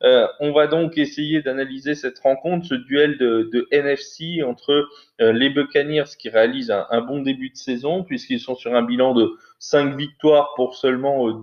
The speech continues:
deux défaites, alors que, euh, du côté, euh, des Giants,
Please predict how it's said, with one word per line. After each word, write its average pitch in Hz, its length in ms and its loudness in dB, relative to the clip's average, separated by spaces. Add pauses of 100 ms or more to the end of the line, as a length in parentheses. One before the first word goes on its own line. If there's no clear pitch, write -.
deux 139 140 0
défaites, 139 560 0 (560)
alors 147 480 4
que, 147 100 -6
euh, 120 480 -4
du 143 140 -18
côté, 135 600 -6
euh, 110 260 0
des 117 180 -2
Giants, 113 400 0